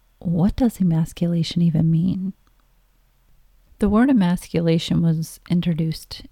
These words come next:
in the sixteen hundreds, and back then the word meant to castrate,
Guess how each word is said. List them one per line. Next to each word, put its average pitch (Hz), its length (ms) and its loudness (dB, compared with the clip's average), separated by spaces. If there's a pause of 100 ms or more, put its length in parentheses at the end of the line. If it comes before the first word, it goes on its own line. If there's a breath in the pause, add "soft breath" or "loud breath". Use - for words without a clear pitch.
in 175 120 -2
the 156 80 -2
sixteen - 520 -8
hundreds, 160 680 -8 (800 soft breath)
and 175 180 2
back 180 300 -2
then 156 400 0 (220)
the 175 120 4
word 160 560 2 (840)
meant 175 460 2
to - 160 -2
castrate, - 720 -4